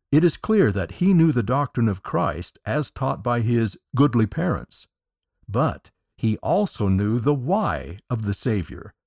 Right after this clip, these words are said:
And what is that why? Why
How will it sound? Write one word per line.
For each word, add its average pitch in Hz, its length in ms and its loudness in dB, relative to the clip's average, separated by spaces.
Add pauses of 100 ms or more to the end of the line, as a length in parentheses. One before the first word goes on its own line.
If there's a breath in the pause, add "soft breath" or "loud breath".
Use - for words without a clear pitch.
(640)
And 127 380 0 (260)
what 214 340 -4
is 80 540 0
that 110 420 -4 (100)
why? 107 680 -4 (1700)
Why 110 680 0